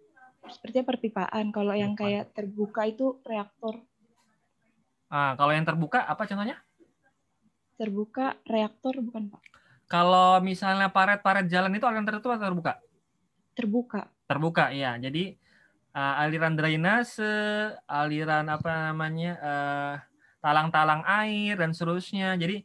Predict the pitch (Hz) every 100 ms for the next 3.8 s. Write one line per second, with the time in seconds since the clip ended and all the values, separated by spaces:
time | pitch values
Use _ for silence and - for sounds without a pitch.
0 | _ _ - 160 170 175 214 247 208 196
1 | 190 180 170 156 147 151 214 160 - 202
2 | 202 247 180 175 175 170 170 160 143 147
3 | 165 202 165 151 156 160 156 139